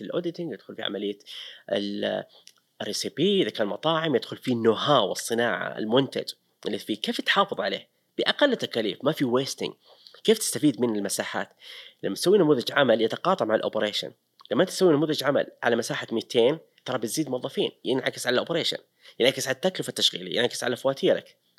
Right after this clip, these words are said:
في الموضوع. فأنت كيف تصنع نموذج عمل؟ كذا إيش اللي يميز صبوي؟ تحصله في محطات قطار، آه، أوروبية على مساحة مترين في مترين. أنا أتذكر في مصر الفراشي عندنا كان مترين في مترين،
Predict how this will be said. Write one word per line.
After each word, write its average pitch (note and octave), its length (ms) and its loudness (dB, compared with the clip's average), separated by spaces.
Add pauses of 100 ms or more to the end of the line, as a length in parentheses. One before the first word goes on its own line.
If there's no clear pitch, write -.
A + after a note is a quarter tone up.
في - 60 -20
الموضوع. G2 280 -2 (320)
فأنت G#2 280 2
كيف B3+ 160 2
تصنع B3+ 240 4
نموذج G#3+ 320 8
عمل؟ C3 260 4 (380)
كذا F3 280 0
إيش G#3 120 0
اللي G#3+ 80 4
يميز D#3 340 8
صبوي؟ G2+ 360 2 (840)
تحصله F#3+ 320 -2
في C3 480 -2 (220)
محطات - 400 2
قطار، D3 560 2 (160)
آه، C3+ 40 2
أوروبية B2 720 4
على G#3 120 2
مساحة F3+ 360 -2
مترين E3+ 240 2
في C#3 60 -10
مترين. - 260 -6 (180)
أنا C3+ 160 -4
أتذكر B2 280 -8
في A#2+ 80 -14
مصر B2+ 140 -4
الفراشي A#2+ 400 -4
عندنا D#3+ 300 -4
كان C3 300 -6 (300)
مترين B2 220 -4
في - 100 -14
مترين، - 240 -12